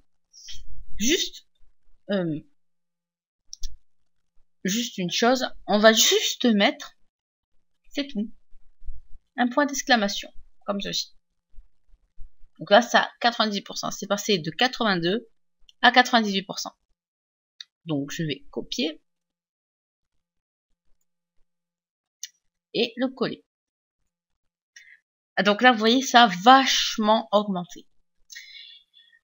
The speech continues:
Votre mot de passe, si vous mettez alors avec un A majuscule, un S majuscule, point trente-trois avec un point d'exclamation, dans cinq cent vingt-six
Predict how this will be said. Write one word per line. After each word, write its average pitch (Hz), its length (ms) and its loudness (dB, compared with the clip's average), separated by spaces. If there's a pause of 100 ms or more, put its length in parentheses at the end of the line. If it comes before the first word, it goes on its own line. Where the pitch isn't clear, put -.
Votre 285 240 8
mot 277 140 4
de 285 100 -14
passe, 311 460 4 (260)
si - 260 -2
vous 262 160 2
mettez 285 540 2 (1500)
alors 254 540 4
avec 190 260 4
un 214 120 4
A 226 100 6
majuscule, 233 480 2
un 185 140 -4
S 214 200 -4
majuscule, 220 600 -2
point 277 300 2 (720)
trente-trois 247 800 2 (100)
avec 175 280 -4
un 165 80 -8
point 170 140 -2
d'exclamation, 196 680 -6 (1080)
dans 185 340 2 (640)
cinq 277 300 4
cent 262 400 2
vingt-six 208 580 -2